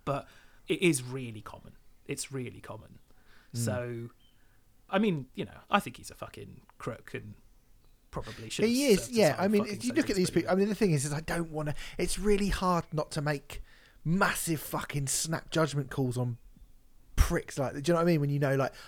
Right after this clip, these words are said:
Speaker 2: oh, you set up this festival, which you knew was a load of bollocks. You're a
Speaker 1: Sure.
Speaker 2: big old, you're a quote unquote entrepreneur. Do you know what I mean? You're just a fucking Instagram fa-, and, and the thing is, you know, you go back to that, that, the footage f-, that was on that documentary,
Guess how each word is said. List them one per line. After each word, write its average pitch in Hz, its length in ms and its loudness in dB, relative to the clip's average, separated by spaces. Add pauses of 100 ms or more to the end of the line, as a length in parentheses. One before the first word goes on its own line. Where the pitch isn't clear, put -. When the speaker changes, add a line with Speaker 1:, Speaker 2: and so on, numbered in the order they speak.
(140)
Speaker 2:
oh, 165 80 4
you 165 140 4
set - 180 0
up - 40 -2
this 208 140 -4
festival, 123 540 -2
which 123 180 -6
you 135 60 -2
knew 156 240 4
was 143 120 4
a 139 40 4
load 135 80 2
of 131 100 0
bollocks. 117 440 0
You're 139 120 6
a 135 40 4
Speaker 1:
Sure. - 80 -6
Speaker 2:
big 170 180 2
old, 147 320 2 (220)
you're 147 200 4
a 139 80 4
quote 147 280 2
unquote 143 360 4 (300)
entrepreneur. 147 1160 4 (260)
Do - 60 -10
you 143 60 -2
know 139 80 4
what 131 60 2
I 139 40 2
mean? 135 220 2
You're 135 100 2
just 135 220 -4
a 120 40 -2
fucking 139 640 -4 (840)
Instagram 120 640 -2
fa-, - 280 -4
and, 156 120 -2 (240)
and 202 100 2
the 214 40 4
thing 208 200 2
is, 160 240 0
you 170 100 2
know, 143 60 6
you 156 160 2
go 214 160 8
back 180 200 4
to 131 100 -6
that, 131 200 0 (260)
that, 131 300 -4
the 131 100 -4
footage - 480 -2 (180)
f-, - 200 -16
that 131 140 -2
was 127 120 -4
on 123 160 -2
that 123 160 -6
documentary, 117 600 -4